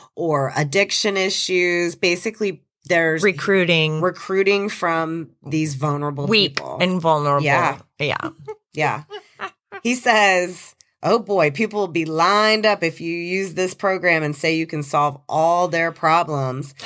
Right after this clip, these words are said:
Speaker 1: Call it a clinical trial."
Speaker 2: And I think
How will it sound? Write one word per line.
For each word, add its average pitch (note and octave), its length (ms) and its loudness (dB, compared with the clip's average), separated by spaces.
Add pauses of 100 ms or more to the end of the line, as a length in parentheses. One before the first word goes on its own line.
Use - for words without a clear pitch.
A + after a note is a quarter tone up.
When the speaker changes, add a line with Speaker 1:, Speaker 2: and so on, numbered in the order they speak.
(260)
Speaker 1:
Call F3+ 300 2
it F3+ 80 2
a E3 80 0
clinical E3 500 -6
trial." B2 640 -4 (360)
Speaker 2:
And A3+ 160 0
I C4+ 160 0
think E4 640 -4